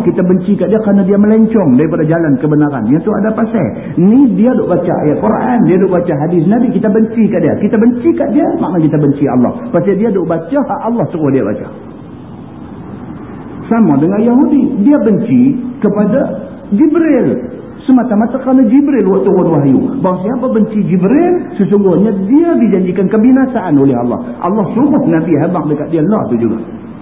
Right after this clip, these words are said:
Begitu. Kata dia, "Musaddiqan lima baina yadayhi."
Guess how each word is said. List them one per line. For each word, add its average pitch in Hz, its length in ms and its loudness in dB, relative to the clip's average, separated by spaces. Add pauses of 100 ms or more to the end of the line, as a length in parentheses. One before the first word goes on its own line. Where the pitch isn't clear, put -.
(220)
Begitu. 104 260 0 (1500)
Kata 147 240 0
dia, 190 80 4
"Musaddiqan 175 920 0 (120)
lima 120 400 2
baina 123 320 2
yadayhi." 98 480 0